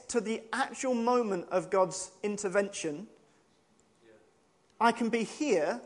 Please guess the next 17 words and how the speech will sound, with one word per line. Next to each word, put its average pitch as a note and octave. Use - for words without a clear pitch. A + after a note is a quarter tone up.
and G3
I D4
can C4+
be A#3
seeing, G#3
"Wait A#3
a G3
second, F3+
life's F#3+
turning F#3+
downhill F#3+
right E3
now." D#3+
But -
from A#3+
that -
point, G3